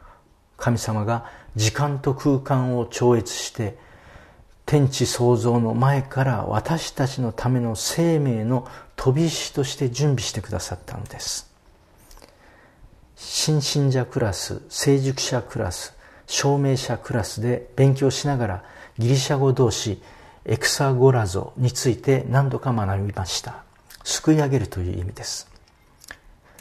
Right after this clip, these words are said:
パウロはエフェソの信徒への手紙五章十六節を通して、私たちに時をよく用いなさいと勧め諭しています。ここで韓国語を惜しむ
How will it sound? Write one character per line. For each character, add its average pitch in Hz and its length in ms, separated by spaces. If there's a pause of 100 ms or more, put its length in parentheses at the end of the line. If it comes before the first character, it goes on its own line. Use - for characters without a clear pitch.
(440)
パ 139 140
ウ 131 40
ロ 123 120
は 113 160
エ 135 140
フ 139 100
ェ 135 40
ソ 123 180
の 135 220
信 139 280
徒 135 120
へ 120 40
の 113 140
手 110 160
紙 107 300
五 123 140
章 127 240
十 113 160
六 135 180
節 117 300
を 104 80
通 131 260
し - 140
て、 107 120
私 113 360
た 135 160
ち - 160
に 135 120 (480)
時 139 380
を 135 140
よ 120 120
く 120 160
用 107 400
い 123 40
な 120 120
さ 120 200
い 110 60
と 123 200
勧 - 400
め 131 280 (120)
諭 - 360
し - 180
て - 120
い 120 80
ま 98 120
す。 - 220 (560)
こ 135 140
こ 160 100
で 156 100
韓 160 280
国 160 160
語 156 260
を - 200
惜 123 80
し - 220
む 101 120